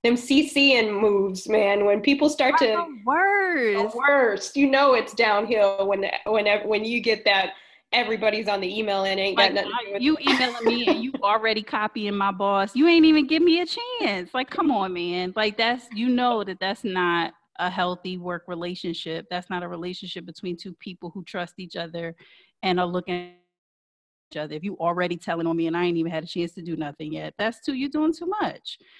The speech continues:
Speaker 2: So,
Speaker 1: Yes.
Speaker 2: yeah, that's a, that's a sign that
Speaker 1: That's a major
Speaker 2: something is
Speaker 1: sign.
Speaker 2: not right in, in your work environment.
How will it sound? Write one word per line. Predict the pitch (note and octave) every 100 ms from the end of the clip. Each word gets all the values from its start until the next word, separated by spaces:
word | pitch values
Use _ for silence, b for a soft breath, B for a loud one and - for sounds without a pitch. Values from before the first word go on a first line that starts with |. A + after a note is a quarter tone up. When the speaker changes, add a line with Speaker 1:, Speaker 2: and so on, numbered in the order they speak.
| b -
Speaker 2:
So, | F3+ F3+
Speaker 1:
Yes. | E3 - -
Speaker 2:
yeah, | G3+ A#3 A#3+ F3+
that's | G3 G#3 A#3
a, | F#3+
that's | F3+ G3 -
a | G#3+
sign | A3+ A#3 A#3+ F#3+ F#3 F#3 _ -
that | E3+ E3 -
Speaker 1:
That's | G3+
a | F3+
major | F3 F3+
Speaker 2:
something | G3+ G#3 G3
is | F#3
Speaker 1:
sign. | G3
Speaker 2:
not | F3+ E3
right | F#3 G3+ E3 -
in, | F#3 F3+ F3+
in | E3+ E3+
your | F3 E3+
work | F3+ G#3+
environment. | F3+ E3 D#3 D#3+ - -